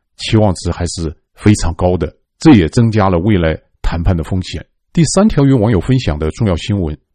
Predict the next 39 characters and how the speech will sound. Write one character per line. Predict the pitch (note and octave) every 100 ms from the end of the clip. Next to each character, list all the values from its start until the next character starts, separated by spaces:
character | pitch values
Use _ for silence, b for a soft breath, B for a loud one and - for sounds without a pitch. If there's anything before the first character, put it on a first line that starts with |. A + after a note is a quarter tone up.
| _
这 | -
个 | A#2
是 | F2 F#2+ F2+ D#2 - _ _
今 | -
天 | E3 D3+
国 | C3+ C#3
际 | C#3+
舆 | G#2+ F2+
论 | E3 E3 F2+ - _ -
有 | F#2 E2
关 | G#2 F#2+
中 | - G#3 A#3+
国 | G2+
的 | F#2+
问 | G2+
题 | E2+ F2
啊， | C#2 - _
非 | - E3+ A#3 -
常 | F2 F2+
关 | C3+ D3+
注 | - G#2
的 |
一 | E2
个 | D#2+
重 | - G2
大 | E2
新 | E2 G2 F#2
闻。 | D2 - _ _
它 | - G3+
也 | G3+ F#2+
成 | - A#2
为 | A2
国 | G#2 B2+
际 | A#2+
财 | - - C3+
经 | D3+ G#3
媒 | A2+ A2
体 | - D2+
的 | D#2+